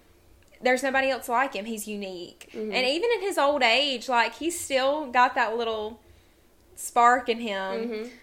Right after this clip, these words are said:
Speaker 2: Some of my favorites of his is, like, I like Fifty First Dates.
Speaker 1: Fifty First
Speaker 2: That's a
Speaker 1: Dates.
Speaker 2: good one, and Just Go With It.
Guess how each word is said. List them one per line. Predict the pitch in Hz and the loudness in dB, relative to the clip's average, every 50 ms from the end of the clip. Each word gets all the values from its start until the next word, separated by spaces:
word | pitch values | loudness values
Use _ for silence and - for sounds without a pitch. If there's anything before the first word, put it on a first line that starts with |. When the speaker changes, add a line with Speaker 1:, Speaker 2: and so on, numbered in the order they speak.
| _ _ | _ _
Speaker 2:
Some | - 226 262 | -8 -6 -6
of | 330 349 | -4 -4
my | 277 226 208 | -6 -6 -4
favorites | - 190 190 190 190 196 196 185 175 - - - - - | -4 -2 -2 -2 -4 -6 -6 -6 -8 -8 -12 -18 -10 -8
of | 185 185 185 185 | -8 -8 -6 -8
his | 185 185 180 180 180 180 180 - 196 202 - - - - | -8 -8 -6 -6 -6 -6 -8 -10 -10 -12 -16 -18 -14 -10
is, | - 196 190 185 185 - 196 | -8 -8 -8 -10 -12 -14 -14
like, | 98 - - - - - _ _ - | -14 -14 -14 -18 -20 -20 _ _ -10
I | 202 208 | -6 -4
like | 220 220 220 - | -4 -4 -4 -6
Fifty | 214 202 - 208 | -12 -12 -12 -12
First | - - 190 190 - - | -12 -12 -12 -12 -14 -16
Dates. | - - - - - - _ - - - - - | -16 -16 -14 -16 -18 -20 _ -20 -20 -20 -20 -18
Speaker 1:
Fifty | 226 208 220 226 | -16 -14 -14 -12
First | - 247 247 240 - - | -12 -12 -12 -12 -12 -8
Speaker 2:
That's | 208 196 185 196 208 | -8 -6 -6 -6 -8
a | 220 | -6
Speaker 1:
Dates. | 196 190 | -4 -4
Speaker 2:
good | 185 185 | -4 -4
one, | 190 170 | -6 -8
and | 170 185 190 | -8 -8 -8
Just | 190 208 190 - | -10 -12 -12 -8
Go | 185 175 170 165 | -8 -8 -6 -6
With | 170 - - | -8 -10 -10
It. | - 87 - - | -12 -12 -12 -16